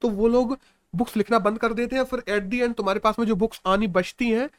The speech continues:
वो यही जो स्टूडेंट्स होते हैं या यूपीएससी की जो, मतलब,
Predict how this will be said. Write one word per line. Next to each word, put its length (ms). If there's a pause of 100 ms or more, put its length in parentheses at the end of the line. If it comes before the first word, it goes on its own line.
(300)
वो 100
यही 340
जो 380
स्टूडेंट्स 480
होते 200
हैं 180
या 160
यूपीएससी 760 (300)
की 300
जो, 460
मतलब, 180